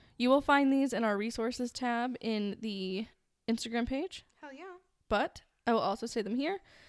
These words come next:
Speaker 1: The National Domestic Violence Hotline for the U-, the U S is one eight hundred seven eight seven three two two four, or
Speaker 2: Okay.
Speaker 1: you can text the word start to eight eight seven eight eight,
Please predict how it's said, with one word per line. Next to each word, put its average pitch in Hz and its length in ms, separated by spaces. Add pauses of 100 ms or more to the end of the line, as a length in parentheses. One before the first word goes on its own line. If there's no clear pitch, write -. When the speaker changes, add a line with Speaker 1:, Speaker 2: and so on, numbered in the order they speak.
(220)
Speaker 1:
The 262 80
National 262 400
Domestic 240 580
Violence 214 420
Hotline 262 480
for - 60
the 196 80
U-, 208 200 (160)
the 180 140
U 277 220
S 262 340 (680)
is 226 320
one 226 220
eight 262 140
hundred 254 460
seven 226 280
eight 240 180
seven 226 380
three 226 380
two 220 240
two - 260
four, 240 300 (540)
or 233 180
Speaker 2:
Okay. 233 100
Speaker 1:
you 226 100
can 240 200
text - 540
the 220 80
word 196 340
start - 580 (160)
to 220 340
eight 233 240
eight 214 300
seven 196 360 (100)
eight 180 200 (140)
eight, 370 380